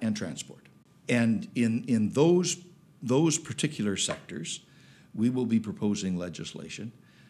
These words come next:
uh, that, uh, indicates, uh, the, the, the kind of, of, uh,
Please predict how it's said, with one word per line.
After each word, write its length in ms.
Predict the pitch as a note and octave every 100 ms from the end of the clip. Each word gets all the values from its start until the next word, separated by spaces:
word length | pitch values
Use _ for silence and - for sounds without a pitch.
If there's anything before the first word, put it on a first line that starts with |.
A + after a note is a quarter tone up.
| - -
uh, 460 | - F#2 F2+ F#2+ G2
that, 480 | - G#2 G2+ - -
uh, 280 | G#2 F#2+ F#2 F#2 - - - - - - - -
indicates, 840 | E3 D#3+ D#3 A#2 A2+ A2+ - - - - - - -
uh, 180 | - G#2
the, 240 | G2+ A2 - - -
the, 240 | - A#2 A#2+ -
the 120 | A#2
kind 720 | - - - E3+ F3 E3+ D#3+ B2+
of, 320 | A2 F#2 -
of, 500 | G#2+ G#2+ G2+ E2 -
uh, 180 | G2